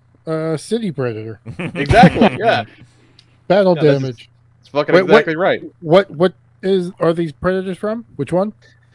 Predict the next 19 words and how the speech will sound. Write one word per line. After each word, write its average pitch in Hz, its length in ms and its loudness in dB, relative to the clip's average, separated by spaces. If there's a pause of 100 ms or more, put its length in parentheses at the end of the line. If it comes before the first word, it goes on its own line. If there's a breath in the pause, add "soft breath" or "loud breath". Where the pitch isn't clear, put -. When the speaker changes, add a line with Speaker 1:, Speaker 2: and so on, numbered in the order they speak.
(360 soft breath)
Speaker 2:
Uh, 143 280 4
this 226 260 -12
is 247 80 -12
the - 100 -10
Guardian 175 480 -4
Predator 190 380 0
from 127 180 -10
Predator 131 400 0
two. 98 260 -10
So 127 100 -12
that, 156 200 -12 (240)
so 139 400 -4 (300)
starting, 185 180 -4
like, 175 120 -10
the - 60 -8
middle 156 200 2
of 143 40 -2
last 127 360 0
year, 101 420 -6